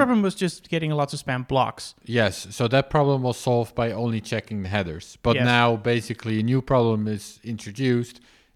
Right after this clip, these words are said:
Speaker 2: Namely, someone could just send you a boatload of fake headers, essentially.
Speaker 1: Yeah.
Speaker 2: And then while downloading all these headers, you also have to store it. This is resource intensive.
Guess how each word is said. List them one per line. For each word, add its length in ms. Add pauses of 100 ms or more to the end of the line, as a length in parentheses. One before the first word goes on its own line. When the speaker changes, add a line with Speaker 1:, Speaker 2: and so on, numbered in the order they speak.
Speaker 2:
Namely, 420
someone 440
could 180
just 240
send 240
you 320
a 100 (220)
boatload 600
of 280 (400)
fake 300
headers, 400
essentially. 560 (140)
Speaker 1:
Yeah. 140 (300)
Speaker 2:
And 160
then 280
while 360
downloading 840 (400)
all 180
these 180
headers, 320
you 80
also 240
have 120
to 80
store 380
it. 220
This 160
is 220
resource 420
intensive. 720